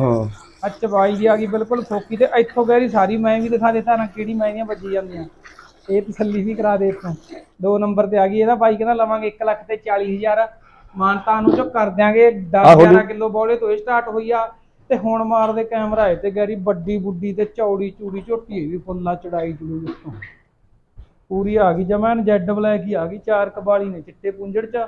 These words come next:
Speaker 2: ਤੋੜ ਦੇ ਬਈ ਐਨ। ਸਿੰਘ ਇਹਦਾ ਵੀ ਬੰਦ ਆ ਗਿਆ ਜਮਾਂ। ਇਹਦਾ ਸੂਆ ਕਿਹੜਾ ਕਾਲੇ?
Speaker 1: ਦੂਜਾ ਵੀਰੇ, ਸੋਲਾਂ ਲੀਟਰ ਦਾ ਮੁੜੀਆ ਗੁਰੀ ਇਹ।
Speaker 2: ਅੱਛਾ।
Speaker 1: ਹਾਂ, ਬਾਹਲਾ ਗਰਮੀ ਕਰਕੇ ਨਾ ਜਮੀ ਐ ਹੱਲਿਆ ਕਰੇ, ਫਿਰ ਅੱਜ ਨਾ ਮਤਲਬ ਕਿ ਖਾਸਾ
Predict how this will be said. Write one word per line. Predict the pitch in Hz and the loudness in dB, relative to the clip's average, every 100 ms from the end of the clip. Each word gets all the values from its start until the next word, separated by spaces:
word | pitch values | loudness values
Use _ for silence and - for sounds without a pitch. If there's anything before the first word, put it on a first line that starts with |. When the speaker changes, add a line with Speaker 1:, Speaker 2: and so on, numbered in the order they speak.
| - _ - _ | -10 _ -20 _
Speaker 2:
ਤੋੜ | 330 220 | -2 -2
ਦੇ | 165 | -2
ਬਈ | 156 156 | -8 -8
ਐਨ। | 143 139 131 - _ _ _ | -8 -10 -12 -16 _ _ _
ਸਿੰਘ | - 254 233 | -2 0 2
ਇਹਦਾ | 240 175 170 | 2 2 2
ਵੀ | 196 | 2
ਬੰਦ | 185 180 160 | 0 -2 -2
ਆ | 156 | -4
ਗਿਆ | 151 151 | -4 -6
ਜਮਾਂ। | 175 226 | -2 -2
ਇਹਦਾ | 247 | 0
ਸੂਆ | 240 247 | -2 -2
ਕਿਹੜਾ | 233 240 | -2 -2
ਕਾਲੇ? | 240 226 - - 135 | -2 -6 -10 -10 2
Speaker 1:
ਦੂਜਾ | 160 135 175 | 4 10 10
ਵੀਰੇ, | 151 180 | 10 8
ਸੋਲਾਂ | - 180 190 | 8 10 12
ਲੀਟਰ | 185 170 190 | 12 10 8
ਦਾ | 190 | 8
ਮੁੜੀਆ | 143 139 | 8 6
ਗੁਰੀ | 139 170 | 6 8
ਇਹ। | 156 135 - _ _ - 208 | 6 2 -6 _ _ -10 -4
Speaker 2:
ਅੱਛਾ। | 214 190 139 143 | -2 -2 2 6
Speaker 1:
ਹਾਂ, | 131 117 127 | 8 6 2
ਬਾਹਲਾ | 135 147 185 185 | 8 12 12 12
ਗਰਮੀ | 165 165 165 | 10 8 8
ਕਰਕੇ | 165 160 180 | 8 8 10
ਨਾ | 196 | 12
ਜਮੀ | 180 175 196 185 - - _ 160 | 12 10 10 8 0 -20 _ 8
ਐ | 170 | 10
ਹੱਲਿਆ | 160 147 147 | 10 8 8
ਕਰੇ, | 151 170 | 10 8
ਫਿਰ | 151 175 | 10 8
ਅੱਜ | 147 | 10
ਨਾ | 190 | 10
ਮਤਲਬ | 190 175 | 8 6
ਕਿ | 156 165 - - | 4 2 -2 4
ਖਾਸਾ | 156 156 | 8 8